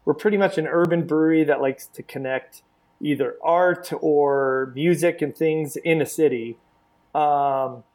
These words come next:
so a lot of, we were getting a lot of offers and things from suburbs, but we haven't built our brand strong enough. We didn't wanna just, you know, franchise or something. So, and then, so we were looking for that, but with covid, everything changed.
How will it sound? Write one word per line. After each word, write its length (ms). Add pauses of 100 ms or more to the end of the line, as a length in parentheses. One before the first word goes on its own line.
(340)
so 180
a 60
lot 200
of, 420
we 120
were 80
getting 200
a 60
lot 200
of 200
offers 580
and 120
things 200
from 160
suburbs, 600
but 300 (100)
we 120
haven't 240
built 220
our 80
brand 360
strong 300
enough. 220
We 80
didn't 200
wanna 240
just, 420
you 120
know, 200 (320)
franchise 680
or 80
something. 420
So, 400 (880)
and 180
then, 460
so 160
we 80
were 80
looking 240
for 100
that, 280
but 320
with 220
covid, 640 (320)
everything 480
changed. 580